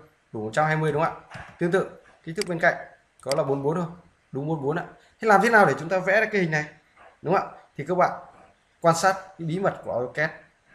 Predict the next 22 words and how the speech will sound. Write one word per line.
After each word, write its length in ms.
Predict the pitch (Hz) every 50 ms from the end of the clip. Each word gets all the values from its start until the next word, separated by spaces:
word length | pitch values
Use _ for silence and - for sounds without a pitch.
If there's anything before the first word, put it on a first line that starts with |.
| _ _ _ _ _ _ _
Đấy, 600 | 104 98 101 104 110 117 123 123 127 131 135 131 131
tôi 120 | 143 139 135
sẽ 120 | - 170 -
kéo 200 | - 131 131 139
cái 100 | 165 165
dòng 140 | 151 139 127
này 100 | 120 117
lên 140 | 127 127 -
trên 200 | - 143 135 127
này. 120 | 113 117 - - - - _ _
Các 80 | - -
bạn 200 | 123 110 98 107
nhìn 160 | 107 104 95
này. 100 | 90 - _ _ _ _ _ _ _ _ _ _ _ _
Kéo 120 | - 101 101
lên 140 | 113 123 117
trên. 240 | - 123 117 110 113 - _ _ _ _ _ _ _ _ _ _
Đó. 260 | 87 85 85 85 95 - - _ _ - - - _ _ _ _ _ _ - _ - - _ _ _ _ _ _ _ - - _ _ _ _ _ _ _ _ _ _ _ _ _ _ _ _ _ _ _ _ _ _ _ _ _ _ _ _ _ _ _
Kéo 220 | - 95 95 101 113
lên 140 | 123 123 120
trên. 460 | - - 123 123 123 120 107 92 87 - - _ _ _ _ _ _ _ _ _ _ _ _ _ _ _ _ _ _ _ _ _ _ _ _ - 90
Đấy. 180 | 82 85 92